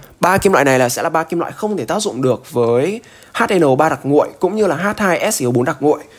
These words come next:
Câu hỏi số năm mươi sáu, vật liệu polymer nào sau đây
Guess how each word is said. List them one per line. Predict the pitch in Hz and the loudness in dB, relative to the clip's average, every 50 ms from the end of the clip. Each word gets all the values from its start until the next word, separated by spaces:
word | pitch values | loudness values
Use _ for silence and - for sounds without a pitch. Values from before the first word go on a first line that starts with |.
| - - - - - - - - - - | -20 -20 -20 -20 -20 -20 -20 -20 -4 2
Câu | 233 208 | 4 4
hỏi | 156 127 | 4 4
số | - - 143 | 2 2 0
năm | 175 190 | 2 2
mươi | 190 190 | 2 0
sáu, | - - 156 95 113 165 233 254 | 0 0 0 2 2 2 2 2
vật | 196 175 160 - | 2 0 0 0
liệu | 170 - - - - | 0 -2 -2 -2 0
polymer | 214 202 208 208 202 202 202 202 196 196 190 175 | 2 4 6 6 4 4 4 2 2 2 2 2
nào | 165 156 139 135 | 2 0 0 0
sau | 135 175 170 170 | -2 -2 0 0
đây | 175 175 175 170 147 | 2 0 0 -2 -4